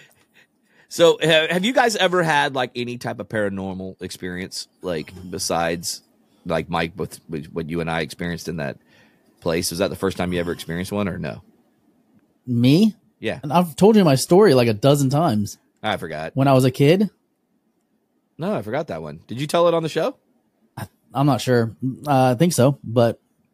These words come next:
Speaker 2: I
Speaker 1: Just
Speaker 2: can
Speaker 1: give us the
Speaker 2: rehash
Speaker 1: short
Speaker 2: it.
Speaker 1: and, just give the short and skinny, yeah.
Speaker 2: So when I was, like, six, we moved to the United States from Germany, and we moved into the house that I, uh, grew up in.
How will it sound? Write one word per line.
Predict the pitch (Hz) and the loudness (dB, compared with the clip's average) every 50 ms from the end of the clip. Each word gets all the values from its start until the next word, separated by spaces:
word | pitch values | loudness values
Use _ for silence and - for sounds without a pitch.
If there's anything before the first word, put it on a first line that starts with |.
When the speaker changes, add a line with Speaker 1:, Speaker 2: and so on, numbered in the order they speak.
| _ _ _ - - _ _ - | _ _ _ -20 -20 _ _ -8
Speaker 2:
I | |
Speaker 1:
Just | 120 | -2
Speaker 2:
can | 143 139 | 2 2
Speaker 1:
give | 131 110 | 4 4
us | |
the | 113 | 4
Speaker 2:
rehash | 123 143 - | 4 4 2
Speaker 1:
short | - - - | 2 -2 -2
Speaker 2:
it. | 139 - | -4 -8
Speaker 1:
and, | - - | -12 -12
just | - 147 - | -14 -12 -8
give | - 175 160 | -8 -8 -8
the | 165 - | -8 -10
short | - 175 151 | -8 -8 -10
and | 135 | -10
skinny, | - 156 160 131 92 | -10 -10 -10 -8 -6
yeah. | 101 117 104 92 - _ _ _ _ _ _ _ _ _ _ _ _ | -6 -6 -6 -6 -10 _ _ _ _ _ _ _ _ _ _ _ _
Speaker 2:
So | - - 156 156 156 156 151 156 | 0 4 6 8 8 8 8 8
when | 165 165 | 6 6
I | 180 | 6
was, | 196 202 | 6 6
like, | 202 185 156 - | 6 4 4 2
six, | - - - - - - - - - - - - - - 175 170 160 - - - | 0 0 0 0 0 0 0 -2 -2 -4 -4 -4 2 4 4 4 4 2 0 0
we | 139 135 | 2 4
moved | 135 139 143 143 131 127 | 4 6 4 4 4 4
to | 127 127 123 120 117 | 2 4 4 4 2
the | 117 | 2
United | 120 120 127 127 120 110 | 2 2 2 2 2 0
States | - - 131 127 120 107 - - - | 0 2 2 2 2 2 -2 -4 -6
from | 113 104 101 | -4 -4 -2
Germany, | 120 120 120 113 110 107 98 95 - _ _ _ _ _ _ _ _ _ | 0 0 2 2 2 2 0 -2 -6 _ _ _ _ _ _ _ _ _
and | - 120 113 110 107 110 | -4 -2 0 0 2 2
we | 110 | 4
moved | 113 123 127 123 120 | 4 6 4 4 4
into | 127 117 113 | 2 2 2
the | 107 107 110 | 2 0 2
house | 117 123 123 120 110 101 - - - _ _ _ _ _ _ _ _ | 4 4 6 6 4 4 2 -4 -10 _ _ _ _ _ _ _ _
that | 117 113 113 | -4 -2 0
I, | 113 107 107 107 104 | 0 0 0 0 0
uh, | 104 104 104 101 95 - _ _ _ _ _ _ _ _ _ _ _ _ _ | -2 -2 -4 -6 -8 -12 _ _ _ _ _ _ _ _ _ _ _ _ _
grew | 117 127 131 120 113 | 0 4 4 6 4
up | 117 - | 4 2
in. | 101 98 101 101 | 0 0 0 0